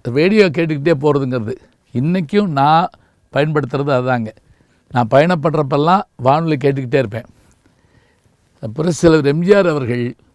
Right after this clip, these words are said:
எப்போதும் கையில ஒரு சின்ன வானொலி பெட்டி வச்சிருப்பாராம். கையளவு ஒரு பெட்டி வச்சு அதை கேட்டுக்கிட்டே இருப்பாராம், செய்தி கேட்குற மாதிரி.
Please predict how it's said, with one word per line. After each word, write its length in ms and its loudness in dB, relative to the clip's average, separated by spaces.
எப்போதும் 560 4
கையில 320 2
ஒரு 120 0
சின்ன 420 -2
வானொலி 380 0
பெட்டி 260 -4
வச்சிருப்பாராம். 500 -4
கையளவு 440 4
ஒரு 140 0
பெட்டி 240 -4
வச்சு 260 0
அதை 180 2
கேட்டுக்கிட்டே 360 0
இருப்பாராம், 220 -4
செய்தி 400 0
கேட்குற 280 -2
மாதிரி. 280 -4